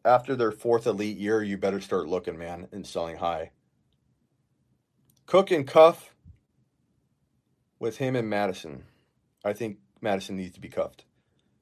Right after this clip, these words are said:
But, I'm sorry, Cook needs to be cuffed to Madison, yeah. I don't know if D J Moore or Samuel could dominate Chris Hogan. Yeah, I'm not a, not a huge fan of that, that situation, man.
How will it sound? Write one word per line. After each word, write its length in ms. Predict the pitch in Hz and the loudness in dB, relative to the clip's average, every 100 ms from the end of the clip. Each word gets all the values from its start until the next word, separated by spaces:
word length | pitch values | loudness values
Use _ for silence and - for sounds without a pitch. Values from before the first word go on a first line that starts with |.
| _ _ _ | _ _ _
But, 280 | - 82 - _ _ _ - | 0 0 0 _ _ _ -6
I'm 100 | 110 | -6
sorry, 240 | - 95 | 0 -2
Cook 240 | - 117 - | 0 -6 -4
needs 140 | 101 | -8
to 80 | 98 | -10
be 80 | 92 | -10
cuffed 300 | 98 85 - | -6 -6 -8
to 40 | |
Madison, 500 | 90 82 78 - 78 | -6 -6 -8 -14 -10
yeah. 160 | 92 73 - _ _ _ _ _ _ _ 82 | -10 -10 -14 _ _ _ _ _ _ _ -6
I 60 | |
don't 240 | 107 123 104 | -2 -2 2
know 240 | 117 113 | 2 4
if 260 | - 107 - | 2 -6 -6
D 200 | 113 110 | -8 -4
J 180 | 110 107 | -4 -4
Moore 460 | 101 101 101 98 | -4 -2 -2 -2
or 200 | - 101 | -4 -6
Samuel 520 | 98 104 98 98 98 | -6 -6 -6 -4 -6
could 400 | 98 - 98 95 | -8 -6 -6 -4
dominate 580 | 98 90 95 92 92 92 | -6 -4 -6 -8 -10 -14
Chris 280 | - 104 - | -16 -16 -10
Hogan. 220 | 101 101 | -10 -6
Yeah, 140 | 98 92 | -2 -2
I'm 100 | 98 | -2
not 160 | 98 | -4
a, 80 | 98 - | -6 -8
not 180 | 143 254 | -6 -6
a 40 | |
huge 440 | 196 196 - - - | -6 -10 -12 -20 -8
fan 240 | 107 104 | -6 -6
of 120 | 87 | -8
that, 260 | 90 90 - _ _ _ _ _ _ _ _ _ _ _ _ _ | -8 -8 -10 _ _ _ _ _ _ _ _ _ _ _ _ _
that 160 | - - | -8 -8
situation, 580 | 110 - 73 85 - 73 | -12 -12 -12 -12 -12 -14
man. 220 | 73 | -14